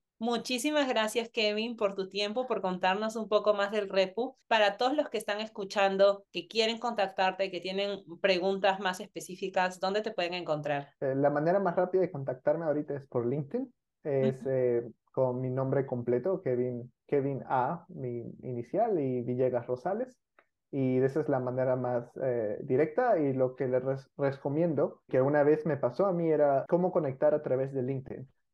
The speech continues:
Speaker 2: Eh, he tenido muchas experiencias en que las personas simplemente le ponen al botón connect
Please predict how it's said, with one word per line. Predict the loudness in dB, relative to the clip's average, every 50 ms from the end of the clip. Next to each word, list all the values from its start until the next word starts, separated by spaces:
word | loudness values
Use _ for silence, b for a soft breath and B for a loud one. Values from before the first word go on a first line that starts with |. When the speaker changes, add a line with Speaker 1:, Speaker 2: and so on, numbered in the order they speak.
| _ _
Speaker 2:
Eh, | -6 -4 0 2 4 4
he | 4
tenido | 4 4 4 4 4 4
muchas | 4 2 2 0
experiencias | -2 -2 -2 0 0 0 0 0 2 2 0 2 0
en | -4 -4 -2
que | 0 2 2 2
las | 2 0 0 -2 -2
personas | -2 -4 -2 0 -2 0 0 -2 -2
simplemente | -2 -2 0 0 0 0 2 0 0 0 2 2
le | 2 2
ponen | 2 0 -2 -2 -2 -4 -4 -4
al | -4 -4
botón | -2 -2 -2 -2 -2 -4 -4 -6 -8 -10 _
connect | -6 -4 -2 -2 -2 -4 -6